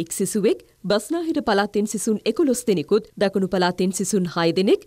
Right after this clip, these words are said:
සබරගමුව පළාතෙන් සිසුන් හතර දෙනෙක්, මධ්‍යම පළාතෙන් සිසුන් පහළොස් දෙනෙකු සහ උතුරු පළාතෙන්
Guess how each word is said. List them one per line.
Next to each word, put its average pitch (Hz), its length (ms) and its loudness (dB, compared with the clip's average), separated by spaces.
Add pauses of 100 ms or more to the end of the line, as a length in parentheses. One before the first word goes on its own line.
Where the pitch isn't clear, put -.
සබරගමුව 294 680 -2
පළාතෙන් 220 500 2
සිසුන් 226 320 2
හතර 349 340 2
දෙනෙක්, 185 240 2 (260)
මධ්‍යම 180 380 -2
පළාතෙන් 185 400 0 (200)
සිසුන් 226 300 0
පහළොස් 320 380 0
දෙනෙකු 202 260 0
සහ 156 220 -2 (400)
උතුරු 392 320 2
පළාතෙන් 233 420 0